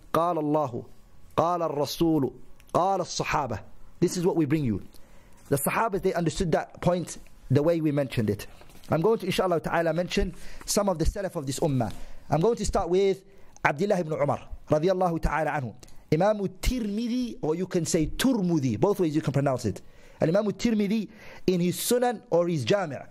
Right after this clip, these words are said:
he mentions, rahimahullah, that Abdullah ibn Umar,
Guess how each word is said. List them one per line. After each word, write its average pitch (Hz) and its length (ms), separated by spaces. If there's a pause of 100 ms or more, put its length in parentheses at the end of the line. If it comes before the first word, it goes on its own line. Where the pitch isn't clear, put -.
(280)
he 165 100
mentions, 214 320
rahimahullah, 180 720 (420)
that 185 300
Abdullah 196 360
ibn 185 140
Umar, 180 420